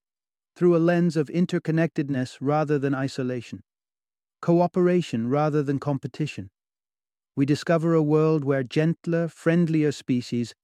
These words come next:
have not only survived but thrived. Here, handshakes trump saber teeth, and alliances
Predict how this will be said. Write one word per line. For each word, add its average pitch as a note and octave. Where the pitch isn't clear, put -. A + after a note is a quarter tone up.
have D3+
not E3+
only E3
survived C#3
but C#3
thrived. B2+
Here, F3+
handshakes E3
trump E3
saber D#3+
teeth, E3
and C#3
alliances D#3